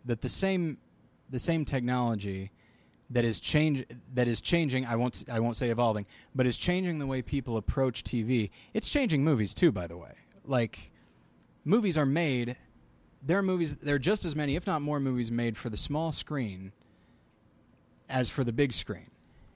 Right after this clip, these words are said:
And digital technology, I was just talking about this with a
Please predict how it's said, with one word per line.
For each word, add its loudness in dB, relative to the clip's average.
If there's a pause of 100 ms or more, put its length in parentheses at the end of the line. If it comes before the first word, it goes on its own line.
(240)
And 0 (340)
digital 0
technology, -2
I 0
was 0
just -6
talking 0
about -2
this -6
with -6
a 0